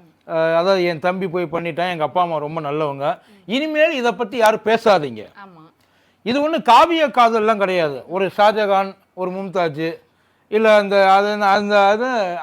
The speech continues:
Speaker 1: அனார்கலியா, சலீம் அனார்கலி, அந்த மாதிரியெல்லாம் காதல்கள்லாம் இங்க ஒண்ணும் வேலை கிடையாது.
Speaker 2: அவங்களும் சாதாரணமா தான் இருந்திருப்பாங்க.
Speaker 1: இல்ல, இல்ல, அவங்க கேக்குறாங்க, "எங்களை பத்தி பேசாதீங்க,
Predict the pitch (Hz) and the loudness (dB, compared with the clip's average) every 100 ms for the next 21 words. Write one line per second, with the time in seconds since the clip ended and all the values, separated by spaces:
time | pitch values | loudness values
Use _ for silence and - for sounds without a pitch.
0 | 170 226 247 208 214 233 233 220 240 240 | -4 0 0 -2 -4 -2 -2 -2 -2 -4
1 | 202 170 147 131 117 - _ _ 185 247 | -4 -4 -4 -8 -12 -16 _ _ -6 -4
2 | 269 262 269 277 294 247 247 254 254 233 | -2 0 0 2 2 2 2 2 0 -2
3 | 247 233 214 220 196 208 202 170 143 123 | -2 -2 -4 -4 -2 -2 0 -2 -4 -8
4 | 98 _ _ _ 185 190 240 311 302 262 | -14 _ _ _ -18 -16 -12 -12 -6 -6
5 | 269 285 277 269 269 311 269 269 294 370 | -4 -6 -8 -12 -12 -12 -12 -8 -2 2
6 | 339 240 175 226 277 262 247 311 311 277 | 4 6 6 6 6 6 4 4 4 4
7 | 233 202 165 202 220 196 226 262 202 233 | 4 2 -2 0 0 0 -2 -4 -2 0
8 | 226 233 196 175 156 160 165 | 4 4 4 -2 -2 0 0